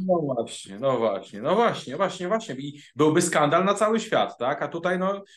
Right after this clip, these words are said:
jest jak jest, no, no, no, no, no, mamy, mamy, mamy to, co mamy. Ja nie sądzę, żeby, ym, bo proszę zwrócić też uwagę, że wśród tych kierowców są kierowcy z całej Ukrainy, bo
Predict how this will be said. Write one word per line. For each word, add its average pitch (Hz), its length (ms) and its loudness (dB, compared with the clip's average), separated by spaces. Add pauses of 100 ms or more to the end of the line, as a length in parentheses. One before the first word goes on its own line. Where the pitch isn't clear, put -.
(120)
jest 190 280 0
jak 139 220 0
jest, 139 280 -2
no, 139 280 -10
no, 156 460 -12
no, 180 220 -6
no, 185 140 -8 (160)
no, 196 100 -10 (220)
mamy, 190 380 0
mamy, 175 380 4
mamy 160 240 2
to, 156 120 -4
co 156 140 -6
mamy. 107 220 -6 (380)
Ja 165 180 2
nie 220 100 4
sądzę, 226 400 2
żeby, 151 400 2 (340)
ym, 131 1120 -4 (180)
bo - 60 0
proszę 190 220 -2
zwrócić 220 280 -2
też 208 140 -6
uwagę, 190 340 2
że 180 80 -4
wśród 190 220 -6
tych 185 140 -8
kierowców 156 380 0
są 151 140 -4
kierowcy 147 340 -4
z - 60 -10
całej 131 260 0
Ukrainy, 120 500 -4
bo 101 220 -6